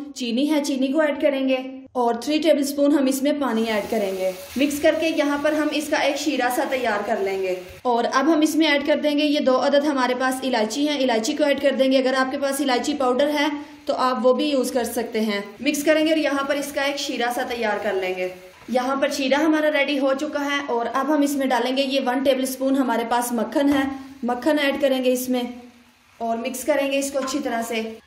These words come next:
और यहाँ पर एक से डेढ़ minute के लिए इस मक्खन को भी अच्छी तरह से पका लेंगे। ये ले जी, मक्खन अच्छे से पक चुका है और अब हम इसमें डाल देंगे ये roast किए हुए हमारे पास breads हैं, इनको हम डाल देंगे।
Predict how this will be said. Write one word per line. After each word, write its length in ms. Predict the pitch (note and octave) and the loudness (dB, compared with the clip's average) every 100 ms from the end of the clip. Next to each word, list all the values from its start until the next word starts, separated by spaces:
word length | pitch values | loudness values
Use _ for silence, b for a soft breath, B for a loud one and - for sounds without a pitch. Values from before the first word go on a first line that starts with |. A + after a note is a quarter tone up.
| - | 0
और 200 | B3 A3+ | 2 4
यहाँ 260 | A#3+ C4 C4+ | 4 4 4
पर 140 | C#4 C4+ | 2 6
एक 200 | B3+ C4 | 6 6
से 120 | E4+ | 2
डेढ़ 220 | D4 D4 D4 | 2 2 2
minute 260 | D4+ C#4+ D4 | 2 2 2
के 80 | |
लिए 160 | C4 D4 | 2 2
इस 140 | E4 C4+ | 0 0
मक्खन 340 | C#4 D#4+ C4+ | 0 0 0
को 80 | C4+ | 0
भी 120 | B3 | 2
अच्छी 220 | C#4+ D4 | 2 2
तरह 220 | D#4+ A#3 A#3 | 0 0 0
से 160 | C4 | 0
पका 300 | C4 B3+ G3 | 0 0 0
लेंगे। 340 | F#3 F#3 F#3 F#3 - - - A3+ | 0 -2 -2 -4 -6 -20 -14 -2
ये 120 | C4+ | 0
ले 100 | C4+ | 2
जी, 120 | C#4 | 2
मक्खन 300 | C#4 C4+ E4 | 0 0 2
अच्छे 200 | E4 E4 | 2 2
से 140 | E4+ D4+ | 2 2
पक 180 | D4 C4+ | 2 -2
चुका 280 | E4 D#4 D#4 | -2 0 2
है 200 | D#4 D4+ | 2 2
और 200 | C4 B3+ | 0 0
अब 240 | C4 C#4+ | -2 -2
हम 140 | D#4 C#4+ | 0 0
इसमें 260 | C#4+ C#4+ | -2 -4
डाल 220 | B3+ A#3+ | -2 -2
देंगे 220 | A#3+ C4+ C#4 | -4 -4 -4
ये 160 | C4+ | -2
roast 340 | B3+ B3 - D#4 | -2 -2 -4 -6
किए 260 | C#4 B3 C4 | -6 -4 -2
हुए 100 | C4+ | -2
हमारे 280 | B3+ A3+ A#3 | -2 -4 -2
पास 240 | B3 A#3+ | -4 -4
breads 340 | G#3+ A#3 C#4 D#4+ | -4 -2 -2 -2
हैं, 340 | C#4+ - - - - - - - - - - - - - | -2 -2 -6 -16 -20 -20 -20 -20 -20 -20 -20 -20 -20 -10
इनको 220 | C#4 C#4 D#4 | -4 0 2
हम 200 | D#4 D4 | 2 0
डाल 220 | C#4 C4 | 0 0
देंगे। 380 | C4 C4+ C4 | -2 -4 -4